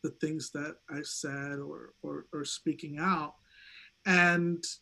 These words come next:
from their perspective, I understand where they're coming from. Like, I understand that by speaking out, it does not make me look good. Um, it doesn't make me,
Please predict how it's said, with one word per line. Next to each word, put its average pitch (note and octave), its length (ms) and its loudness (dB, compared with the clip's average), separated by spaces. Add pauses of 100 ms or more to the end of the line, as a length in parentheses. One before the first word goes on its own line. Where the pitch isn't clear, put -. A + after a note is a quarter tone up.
(240)
from G3 240 10
their F#3+ 200 10
perspective, F3 720 4
I D#3 260 6
understand D3+ 460 2
where C3+ 100 0
they're C3+ 120 -4
coming E3+ 300 6
from. D#3 320 -4 (280)
Like, D#3 160 0
I D#3+ 80 4
understand D3+ 760 2
that C#3 360 -2 (280)
by D3+ 260 10
speaking D#3 520 4
out, C#3+ 300 2
it - 100 -4
does D#3 240 6
not C#3+ 260 -2
make D3 360 0 (160)
me D3 680 0 (180)
look D#3 440 6
good. C#3+ 380 0 (800)
Um, C#3+ 640 2
it E3 80 4
doesn't E3 220 10
make D#3+ 200 8
me, D#3 360 4